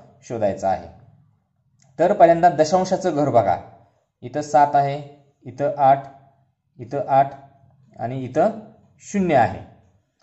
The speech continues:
मग सर्वात मोठा म्हटल्यानंतर बघा, सात, आठ, आठ आणि शून्य, हा तर नाही येणार आणि हा पण येणार नाही. आता या दोन्हीमध्ये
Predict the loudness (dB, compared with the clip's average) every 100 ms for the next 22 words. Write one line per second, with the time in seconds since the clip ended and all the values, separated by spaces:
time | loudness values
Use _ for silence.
0 | _ -14 -2 6 6 6 4 2 4 2
1 | 2 2 0 0 4 6 6 2 -8 0
2 | 6 8 6 0 -12 _ -2 2 4 2
3 | -6 0 6 6 4 -14 _ _ _ -4
4 | -2 -2 -2 -2 -2 -6 -14 _ _ _
5 | _ _ -4 -2 -2 -2 -4 -2 0 0
6 | -2 -12 _ -10 -8 -10 -12 -16 -4 -4
7 | -4 -6 -4 -4 -8 -18 -20 _ -6 -2
8 | 0 0 -2 -2 0 -2 -2 -10